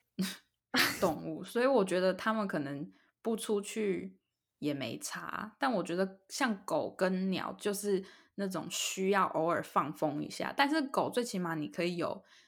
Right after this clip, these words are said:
Speaker 1: 牵绳，而且你就算没有牵绳，你去那种，也有很多那种公园是围了很大一块专门让狗狗跑的，就是那种也行。
Speaker 2: 哦。
Speaker 1: 可是鸟没有啊，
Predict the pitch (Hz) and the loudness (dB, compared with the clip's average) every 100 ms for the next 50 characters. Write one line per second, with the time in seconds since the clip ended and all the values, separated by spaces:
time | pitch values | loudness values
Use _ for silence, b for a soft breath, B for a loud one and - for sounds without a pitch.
0 | b - - 170 175 190 - - 202 202 | b -4 0 2 2 -2 -4 -8 -10 -6
1 | 226 269 190 196 226 220 202 180 - 185 | 0 0 0 0 0 0 0 -2 -2 0
2 | 190 - 98 147 165 - 240 226 220 190 | 0 -2 -4 -4 -4 -4 -2 0 0 -2
3 | 190 B B - 220 247 254 226 165 185 | -4 B B 0 4 4 4 2 0 0
4 | 208 208 156 - - 175 190 185 92 196 | 0 -2 -4 -2 2 2 2 2 0 -4
5 | 208 _ - - 233 196 190 _ _ 180 | -12 _ -6 -2 0 0 -4 _ _ 4
6 | 180 180 202 196 190 - 196 185 - - | 6 6 4 2 -2 0 0 0 -8 -10
7 | - 214 - - 214 _ _ _ - - | -2 2 2 0 -6 _ _ _ -6 2
8 | 220 220 214 165 143 160 190 175 110 110 | 4 4 2 2 0 2 2 2 -2 -2
9 | - - - - 196 - _ _ _ - | -2 -4 -6 -8 -12 -16 _ _ _ 0
10 | 302 294 226 - 226 240 285 - 269 349 | 4 4 4 0 -2 -4 -8 -2 0 2
11 | 440 339 226 180 175 165 185 285 302 185 | 4 6 6 2 0 0 2 4 6 4
12 | 143 151 160 165 202 | 4 2 2 0 -2